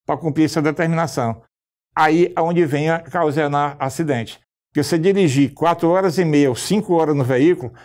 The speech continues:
quando você desce do veículo, as tuas pernas praticamente não obedecem ao teu corpo. Tu fica sem poder,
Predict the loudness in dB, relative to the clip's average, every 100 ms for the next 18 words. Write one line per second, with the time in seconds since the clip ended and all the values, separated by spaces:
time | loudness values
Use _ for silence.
0 | _ -4 -2 -2 0 0 0 -2 0 2
1 | 2 0 -12 -16 -14 -10 -4 -2 -4 -4
2 | -2 0 -2 -4 -4 -4 -2 -2 -2 -2
3 | 0 2 0 0 -2 -4 0 -2 -2 -10
4 | _ _ _ _ _ -6 -2 -2 -2 -2
5 | -4 -2 0 2 0 -4